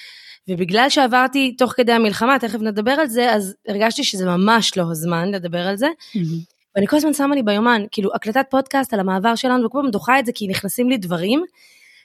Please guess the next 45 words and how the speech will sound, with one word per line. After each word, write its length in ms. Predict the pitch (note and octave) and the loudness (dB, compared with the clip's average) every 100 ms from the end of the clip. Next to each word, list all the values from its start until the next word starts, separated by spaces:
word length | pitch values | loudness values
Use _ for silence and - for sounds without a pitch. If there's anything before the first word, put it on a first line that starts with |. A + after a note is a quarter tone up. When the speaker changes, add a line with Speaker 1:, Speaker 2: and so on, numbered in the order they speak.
| _ | _
Speaker 1:
ואת 160 | G3+ G#3+ | -2 0
רואה, 140 | C#4 | 2
הנה, 180 | D#4+ D#4 | 2 2
אז 140 | A3 | 2
בסוף 240 | F3+ G3+ C#4+ | 0 -2 0
אני 80 | C4+ | 0
מקליטה 360 | G#3 G#3+ B3+ | 0 -2 -2
את 60 | A#3 | 0
זה 60 | |
איתך, 260 | G3+ G3 B3+ | 0 0 -2
ויש 200 | A3 A#3 | 0 0
מצב 200 | B3+ C4 | 0 0
שכאילו, 300 | B3+ C4+ G#3+ | -2 -2 -2
זה 200 | F#3 G#3+ | 0 2
הולך 240 | A#3+ A#3+ A#3 | 2 0 -2
להיות 160 | A3 | -2
הפרק 440 | G#3+ A#3 A#3 A#3 F3+ | -2 0 0 0 -4
הזה, 180 | D#3 D#3 - - F3+ | -4 -6 -8 -8 -4
ו-, 80 | F3+ F3 E3+ | -4 -6 -6
וזהו. 400 | E3 F3 G#3 E3+ E3+ | -4 0 0 2 0
Speaker 2:
וואו. 100 | E3 - _ _ _ | -2 -4 _ _ _
Speaker 1:
אז 60 | E3+ | -2
את 100 | E3+ | -2
גם 140 | F#3+ | -2
Speaker 2:
אז, 60 | F#3 | -2
Speaker 1:
מגשימה 260 | F3+ G#3 | 0 0
Speaker 2:
אז 60 | G#3 | 2
Speaker 1:
לי 60 | G#3+ | 2
Speaker 2:
אני 100 | B3 | 0
Speaker 1:
חלום. 100 | C4 | 0
Speaker 2:
רוצה 180 | G3+ B3 | 0 -2
לספר 680 | C4 - A3 - A#3+ B3 G3 | -4 -6 -16 -6 -2 2 0
לך, 160 | F#3 - - B3 - D4 | -2 -6 -4 -4 0 -2
<laughs> 80 | - A#3+ F#3 - - A#3+ - _ - | 0 0 0 -4 -14 -14 -16 _ -4
שאולי 200 | F#3 G3+ | 0 2
אני 100 | G#3+ | 2
מגשימה 400 | G3+ - G3+ G3 | 0 0 2 2
לך, 220 | A#3+ - | 0 0
אבל 120 | F3+ | 0
גם 160 | F#3+ G3+ | 2 0
את 100 | A#3 | 0
מגשימה 380 | G3 G3 F3+ | -4 -4 -2
לי, 120 | G3 A#3+ | -2 -2
כי 140 | G#3+ | -2
בעצם, 600 | E3+ F#3+ D4 - G3 F#3+ | 0 0 0 0 0 0